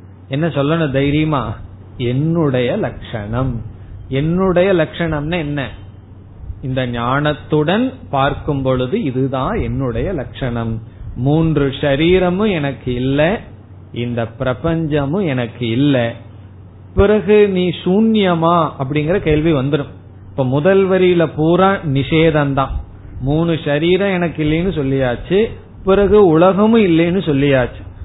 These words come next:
இதோட நிறுத்திட்டு என்ன ஆகும்? பிறகு நான் வெறும் சூன்யமா, ஒன்னில்லாதவனா? உடனே ரெண்டாவது வரியில சகிருத் விபாதம், நான் என்றும்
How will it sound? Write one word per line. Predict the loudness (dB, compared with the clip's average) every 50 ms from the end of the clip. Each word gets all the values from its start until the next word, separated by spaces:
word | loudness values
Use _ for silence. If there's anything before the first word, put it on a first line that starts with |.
| -12 -6 -2
இதோட | 0 2 4 6 8 8 8 8 6 4
நிறுத்திட்டு | 4 2 2 0 2 2 4 4 4 4 2 0
என்ன | 0 0 2 2
ஆகும்? | 2 2 2 2 0 0 0 -2 -2 0
பிறகு | 2 4 4 4 4 2
நான் | 2 2 2 2 2 4
வெறும் | 4 4 4 2 2 0
சூன்யமா, | 0 0 2 2 2 0 0 0 2 2 2 2 2 4 4 2
ஒன்னில்லாதவனா? | 2 2 2 2 2 2 2 4 4 4 4 2 2 0 0 0 0 0 0 2 2 2 2 0 -4 -8 -14 -20 -20 -20 -20 -20 -12 -8
உடனே | -6 -2 -2 0 0 0 0
ரெண்டாவது | 0 0 0 0 0 2 2 2 2 0
வரியில | 0 0 0 -2 -2 -4 -6 -8 -14 -20 -20 -20 -20 -20 -20 -16 -8
சகிருத் | -4 -2 -2 0 2 4 4 6 4 4 0 -4 -8 -4
விபாதம், | 0 0 0 0 0 0 0 0 0 0 -2 -2 -2 -2 -2 -2 -4 -8 -10 -14 -18 -20 -20 -14 -8
நான் | -6 -4 -4 -2 -2
என்றும் | -2 0 0 0 2 2 4 4 6 6 6 4